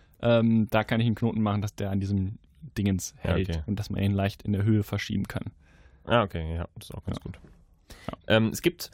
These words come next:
Speaker 2: dreizehn Knotenarten, die bei Wikipedia hier unterschieden werden.
Speaker 1: Dreizehn nur? Ah,
Speaker 2: Also
Speaker 1: nur die
Speaker 2: dr-,
Speaker 1: Arten, das sind
Speaker 2: Arten.
Speaker 1: Ober-,
Speaker 2: Das sind
Speaker 1: Ober-
Speaker 2: Oberbegriffe.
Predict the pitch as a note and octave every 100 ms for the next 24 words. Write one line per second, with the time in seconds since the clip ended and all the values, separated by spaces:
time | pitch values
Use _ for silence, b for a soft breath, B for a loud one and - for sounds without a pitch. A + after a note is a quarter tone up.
0 | b b - G2 B2+ - D#3 A#2+ A#2+ C3+
1 | - D2 D#2+ F2 A#2+ A3+ B B B -
2 | A2 G2+ G#2 A2+ A2 A2+ G2 G2+ F#2+ F#2
3 | - G#2 A#2+ C#3 F#3 - C3+ E3+ - F#2+
4 | F#2+ G#2+ G#3+ - _ - _ _ _ _
5 | _ - C3 D3+ C#3+ C3 A#2+ D3 C3+ G#2
6 | G#2 G#2+ A#2+ D3 G#2 G2 - B2 G2+ G2
7 | C#3 A2 G2 - F2 F2